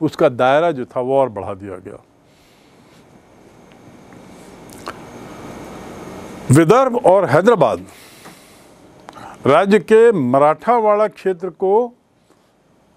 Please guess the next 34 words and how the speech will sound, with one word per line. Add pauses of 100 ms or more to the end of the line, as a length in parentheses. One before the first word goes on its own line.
(100)
बम्बई
में
ले
लिया
गया। (720)
विदर्भ
और
हैदराबाद (1160)
का
जो
मराठी
भाषा
वाला
क्षेत्र
था, (540)
जिसे
हम (340)
मराठवाड़ा
क्षेत्र
बोल
सकते
हैं, (260)
उसे
बम्बई
में
शामिल
करके (300)
बम्बई
के
क्षेत्र
को
बढ़ा
दिया
गया।